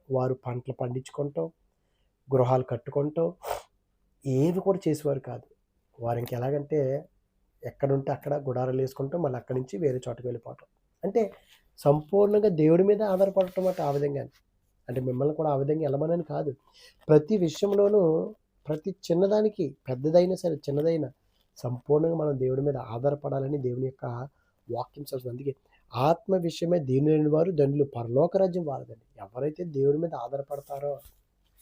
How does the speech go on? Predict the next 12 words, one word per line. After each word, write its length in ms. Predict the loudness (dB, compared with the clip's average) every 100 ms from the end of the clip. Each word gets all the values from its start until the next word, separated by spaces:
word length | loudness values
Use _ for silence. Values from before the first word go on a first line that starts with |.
| -14 -8
వారిదే 460 | -4 -2 -2 -4 -4
పరలోక 340 | -4 -4 -4
రాజ్యం 320 | -6 -4 -4
అన్నాడంటే 640 | -6 -6 -6 -6 -4 -6 -6 _ _ _ _ -8
ఎంత 220 | -6 -6
గొప్ప 280 | -10 -10 -6
భాగ్యం 340 | -6 -4 -4
అండి. 220 | -4 -4 -6 -6 -6 -12 _ _ _ _ _ _ _ -2
"దుఃఖపడేవారు 800 | 0 4 4 6 4 6 4 4
ధన్యులు, 400 | 0 2 2 2
వారు 260 | 2 2
ఓదార్చబడదురు." 1080 | 0 -4 -2 -2 -2 0 0 0 -2 -2 -4